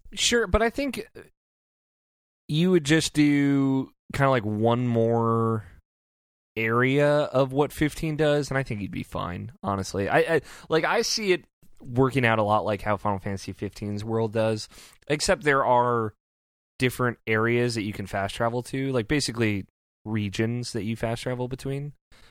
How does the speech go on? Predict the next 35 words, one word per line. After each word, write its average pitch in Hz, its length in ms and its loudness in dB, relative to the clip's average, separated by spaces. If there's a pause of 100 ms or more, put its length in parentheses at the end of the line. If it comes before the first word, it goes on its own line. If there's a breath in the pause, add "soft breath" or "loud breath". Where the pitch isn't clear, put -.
(280)
Um, 95 640 -2
so, 139 200 2
like, 120 300 0
you 127 80 2
know, 104 140 0
that 117 200 0
first - 380 -4
region 110 480 -2
is 101 340 -6 (120)
the 113 200 -4
outside 123 320 2
of 113 80 -2
Midgar, 104 720 0
and 107 120 -4
then 104 100 -2
it, 101 120 -6
like, 98 300 -6 (400)
without 117 320 2
a 113 40 2
loading 110 380 0
screen 104 300 -6
or 98 80 -4
transition, 101 580 -6
naturally 98 380 -6
transitions 98 580 -10
into 101 240 -10
an 95 80 -10
open 101 320 -8
field 180 580 2 (560 soft breath)
where 123 140 -4
you 123 140 -4
can 117 160 -8
see 127 240 -4
the, 113 300 2
the 104 220 -2